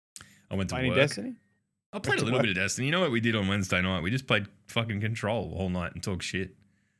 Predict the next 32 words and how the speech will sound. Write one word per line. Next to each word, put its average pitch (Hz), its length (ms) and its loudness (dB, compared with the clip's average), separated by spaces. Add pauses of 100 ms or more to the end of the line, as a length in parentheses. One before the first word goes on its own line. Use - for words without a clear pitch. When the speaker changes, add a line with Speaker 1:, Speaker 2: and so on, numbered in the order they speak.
(340)
Speaker 1:
And 107 320 2
part 123 180 2
Speaker 2:
What, 135 80 4
Speaker 1:
of 120 40 -2
me 110 60 2
Speaker 2:
Trials? 110 400 8
Speaker 1:
is 90 140 -2
like, - 60 -18 (440)
"Nah, 160 140 2
Control." 127 500 0 (100)
<laughs> - 140 -8
Just, - 240 -2
just - 260 0
sixes. - 480 0 (160)
Speaker 2:
Oh, 120 60 0
right. 139 80 2
Speaker 1:
Wednesday 143 320 2
night, 110 320 2 (540)
sixes. - 760 0 (360)
Just - 380 0
anyone 131 360 2
who 123 80 2
turns 113 280 2
up 104 160 0
in 92 80 -2
chat, 98 460 2
wants 107 160 0
to 92 80 -6
play, 92 320 0
jump 98 320 0
in, 87 300 -2
whatever. 85 420 2